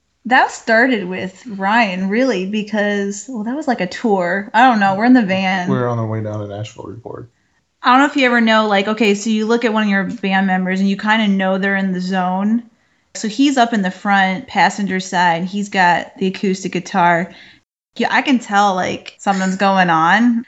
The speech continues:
Speaker 1: And basically, what did you say? You were like, "We gotta stop. We gotta stop at McDonald's. Just stop somewhere. I gotta show you. I, like, I got this whole song. It just totally, like, dropped into my heart right now." Like, so we <laughs> go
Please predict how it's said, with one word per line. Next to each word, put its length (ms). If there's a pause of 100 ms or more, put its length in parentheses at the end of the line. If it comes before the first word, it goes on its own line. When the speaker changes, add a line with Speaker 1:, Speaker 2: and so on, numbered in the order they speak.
Speaker 1:
And 240
basically, 720
what 200
did 140
you 100
say? 220
You 160
were 60
like, 200
"We 100
gotta 180
stop. 480
We 80
gotta 140
stop 220
at 80
McDonald's. 520
Just 140
stop 300
somewhere. 320
I 60
gotta 180
show 240
you. 220
I, 160
like, 420 (360)
I 80
got 120
this 120
whole 220
song. 400
It 60
just 160
totally, 260
like, 280
dropped 440
into 120
my 140
heart 300
right 180
now." 260
Like, 200 (480)
so 80
we 80
<laughs> 100
go 20